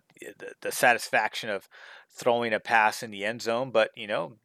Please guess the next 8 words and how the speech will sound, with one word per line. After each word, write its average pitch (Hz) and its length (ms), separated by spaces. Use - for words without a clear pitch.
give 147 180
credit 135 300
to - 80
this 139 180
offense 127 380
for 101 100
just 104 200
having, 117 360